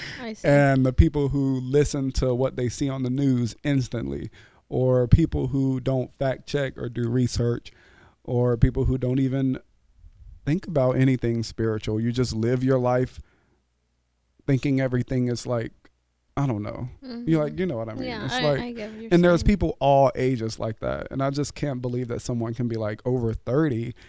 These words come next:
Speaker 2: and not be, like, open-minded, understanding, and spiritual.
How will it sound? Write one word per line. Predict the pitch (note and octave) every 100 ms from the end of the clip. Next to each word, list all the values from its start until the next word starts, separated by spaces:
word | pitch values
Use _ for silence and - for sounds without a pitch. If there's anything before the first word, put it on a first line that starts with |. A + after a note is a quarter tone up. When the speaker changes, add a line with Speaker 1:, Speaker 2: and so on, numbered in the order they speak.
| - -
Speaker 2:
and | C3 C3
not | C3+ C#3+
be, | C3+ C3 B2+
like, | B2 A#2+ -
open-minded, | C3 C#3 - B2+ B2+ B2+ C3
understanding, | C3 C3 A#2+ - B2+ C3 B2+ A#2+ B2 B2+
and | C3 A#2+ A2
spiritual. | - F3+ F#3+ A#2 - -